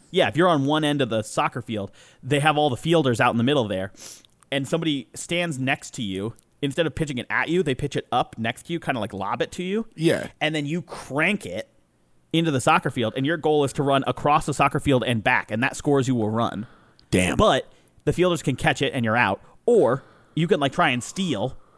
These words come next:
Speaker 1: which you have
Speaker 2: Yeah.
Speaker 1: to run literally a hundred yards <laughs> if you're stealing.
Speaker 2: That's
Speaker 1: And,
Speaker 2: rough.
Speaker 1: um, and then the way you get out is,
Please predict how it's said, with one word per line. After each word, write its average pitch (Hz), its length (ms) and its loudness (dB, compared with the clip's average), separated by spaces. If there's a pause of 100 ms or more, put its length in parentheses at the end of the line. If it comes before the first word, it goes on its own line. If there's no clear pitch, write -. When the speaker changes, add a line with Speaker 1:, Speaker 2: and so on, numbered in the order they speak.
(120)
Speaker 1:
which 165 180 2
you 160 160 4
have 190 120 8
Speaker 2:
Yeah. 185 100 6
Speaker 1:
to - 20 0
run 156 320 0
literally 262 460 4
a 233 60 6
hundred 233 280 2
yards 127 480 4 (120)
<laughs> - 120 -4
if 170 320 4
you're 175 100 2
stealing. 123 440 0 (540)
Speaker 2:
That's 175 180 6
Speaker 1:
And, 156 180 4
Speaker 2:
rough. - 220 -4
Speaker 1:
um, 131 480 2 (380)
and 165 140 4
then 160 280 2
the 151 100 2
way 165 140 4
you 165 200 0
get 139 200 2
out 151 240 6
is, 127 180 0